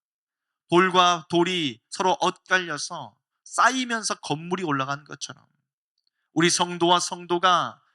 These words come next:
하나님 주신 거룩한 비전, 거룩한 사명, 거룩한 직분, 거룩한 책임을 함께 감당해 갈 때에 그 모습 안에서 교회가 회복되더라는 것입니다.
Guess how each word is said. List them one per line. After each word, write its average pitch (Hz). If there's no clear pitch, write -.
하나님 180
주신 170
거룩한 165
비전, 160
거룩한 170
사명, 160
거룩한 180
직분, 165
거룩한 190
책임을 208
함께 254
감당해 190
갈 117
때에 104
그 247
모습 254
안에서 233
교회가 220
회복되더라는 156
것입니다. -